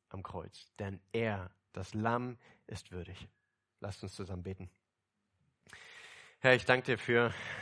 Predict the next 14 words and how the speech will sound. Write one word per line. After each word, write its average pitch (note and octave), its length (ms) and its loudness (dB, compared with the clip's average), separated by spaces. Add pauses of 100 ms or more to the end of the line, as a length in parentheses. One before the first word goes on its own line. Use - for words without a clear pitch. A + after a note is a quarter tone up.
(260)
diesen A#2 200 -2
unfassbaren B2 640 0
Text - 360 -6
und G#2 80 -6
ich F#2+ 120 -8
danke G#2+ 180 0
dir A2+ 100 -4
dafür, G#2 280 -2
dass G2+ 280 -4 (1800)
wir B2 120 2
uns A#2 100 -2
das A#2 100 0
anschauen A#2+ 420 2
durften. A#2+ 440 0